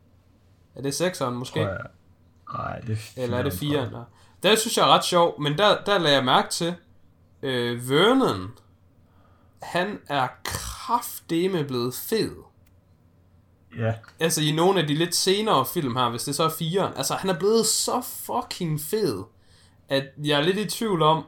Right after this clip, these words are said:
Speaker 1: om han rigtigt, altså manden i virkeligheden, er blevet så stor. Eller om de simpelthen har fatsuitet ham op, fordi han sk-, bare skulle være endnu større. Altså,
Speaker 2: Jeg
Speaker 1: han
Speaker 2: tror, det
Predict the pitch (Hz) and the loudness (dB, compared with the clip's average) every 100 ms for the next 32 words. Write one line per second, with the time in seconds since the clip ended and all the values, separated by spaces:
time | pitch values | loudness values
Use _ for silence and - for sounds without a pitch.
0 | - 139 135 139 127 - 131 127 196 285 | -2 0 0 0 -2 -2 -8 0 0 0
1 | - 113 104 - _ - 135 127 120 196 | -6 -10 -10 -16 _ -8 -6 -4 0 2
2 | 233 139 135 139 196 277 208 175 160 147 | 2 0 0 2 4 4 2 -2 0 0
3 | 110 117 - _ _ _ _ _ _ _ | -2 -10 -18 _ _ _ _ _ _ _
4 | 139 156 185 190 185 175 190 175 85 - | -2 4 6 6 2 -2 0 0 -2 -8
5 | _ _ _ _ 147 143 135 147 139 196 | _ _ _ _ 0 4 4 2 0 -2
6 | 175 147 - - 196 - - 170 165 170 | 0 0 0 -4 -4 -2 -2 -2 0 0
7 | 123 120 127 180 - 156 143 127 120 - | 2 4 4 2 -2 -4 -2 -4 -6 2
8 | 127 147 - 135 123 - - - 175 175 | 2 2 0 -4 -4 -6 -12 -10 -4 -2
9 | 220 214 - 117 110 131 113 - - _ | -2 -2 -2 -2 0 2 0 -4 -16 _
10 | _ _ _ - 127 131 - - 156 120 | _ _ _ -8 -4 -4 -4 -4 -2 -2
11 | 107 | -4